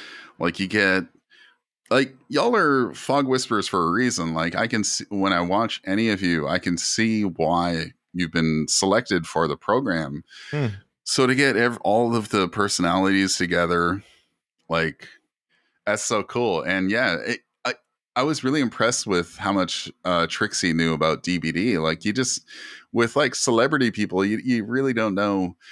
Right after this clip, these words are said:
Speaker 1: how much they know, but you can tell <laughs> Trixie
Speaker 2: Oh,
Speaker 1: watches
Speaker 2: yeah, her
Speaker 1: a lot of
Speaker 2: shout casting was really good. She knew perk
Speaker 1: Yeah.
Speaker 2: names, she knew tiles, she knew maps, knew killers. Like, it was
Speaker 1: Yeah.
Speaker 2: really cool.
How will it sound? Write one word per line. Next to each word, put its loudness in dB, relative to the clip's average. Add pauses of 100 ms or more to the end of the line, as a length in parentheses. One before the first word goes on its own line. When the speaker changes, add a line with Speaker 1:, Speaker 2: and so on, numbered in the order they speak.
(240)
Speaker 1:
how -4
much -2
they 0
know, 0
but -2
you -4
can -2
tell 0
<laughs> 0
Trixie 2
Speaker 2:
Oh, 4
Speaker 1:
watches 2
Speaker 2:
yeah, 4
her 2
Speaker 1:
a 2
lot 4
of 2
Speaker 2:
shout 2
casting -2
was 0
really -4
good. -6
She -6
knew -2
perk 2
Speaker 1:
Yeah. 4
Speaker 2:
names, 2
she -4
knew -2
tiles, 0
she -10
knew -4
maps, 0
knew -6
killers. -2 (460)
Like, 0
it 4
was 2
Speaker 1:
Yeah. -2
Speaker 2:
really -4
cool. -8